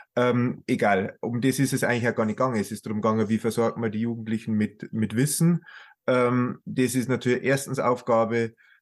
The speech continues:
äh, vom Elternhaus, von der Schule zweitens und drittens natürlich von uns Parteien und PolitikerInnen, äh, dass, dass wir auch Jugendliche, ähm, ernst nehmen und, und die informieren, in die Debatte gehen und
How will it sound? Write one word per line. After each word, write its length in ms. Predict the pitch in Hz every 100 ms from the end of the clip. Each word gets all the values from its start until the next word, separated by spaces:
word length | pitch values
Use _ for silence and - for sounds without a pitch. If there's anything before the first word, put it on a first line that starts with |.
| _ -
äh, 320 | 113 107 104 - _ _ _ - - _ _ _ _
vom 160 | 131 120
Elternhaus, 1160 | 117 135 139 - 151 139 139 147 185 220 - - _
von 240 | 135 143 127
der 100 | 120
Schule 540 | - 139 180 185 185
zweitens 640 | - 147 160 165 170 170
und 260 | - 139 135
drittens 320 | 151 151 143
natürlich 380 | 147 139 143 135
von 120 | 135
uns 220 | 127 135
Parteien 540 | 165 165 113 110 147 147
und 100 | 131
PolitikerInnen, 920 | 123 135 - - 123 123 131 127 123 - - - _
äh, 480 | 113 113 113 - -
dass, 260 | 117 113 113
dass 440 | - 117 107 110
wir 320 | 120 123 123 - - _
auch 340 | 110 110 120 107
Jugendliche, 840 | 117 131 147 131 123 117 110 - -
ähm, 480 | 113 110 110 110 - _ _ _ _
ernst 360 | 110 127 131 127
nehmen 460 | 135 156 170 175
und, 360 | 170 131 127 127
und 260 | 120 123 120
die 140 | 131
informieren, 640 | 131 123 120 117 127 170 156
in 140 | 127
die 100 | 113
Debatte 440 | 110 107 110 131
gehen 420 | 120 120 123 123 123
und 420 | 117 117 117